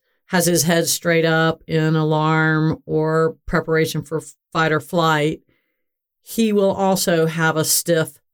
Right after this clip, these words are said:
and raised tail position. You'll see, um, tension in his tail. Gen-, sometimes they can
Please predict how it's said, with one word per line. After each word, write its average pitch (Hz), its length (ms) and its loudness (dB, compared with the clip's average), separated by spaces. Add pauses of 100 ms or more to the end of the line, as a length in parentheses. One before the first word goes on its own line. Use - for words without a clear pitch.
(120)
and 151 200 -4
raised 151 540 0 (260)
tail 220 220 0
position. 240 580 -4 (840)
You'll 175 420 0
see, 156 840 -2
um, - 400 -12 (100)
tension 226 440 0
in 214 100 0
his 202 200 -2
tail. 185 600 -2 (1000)
Gen-, 180 340 0
sometimes 156 580 -2
they 151 160 -4
can 151 580 -10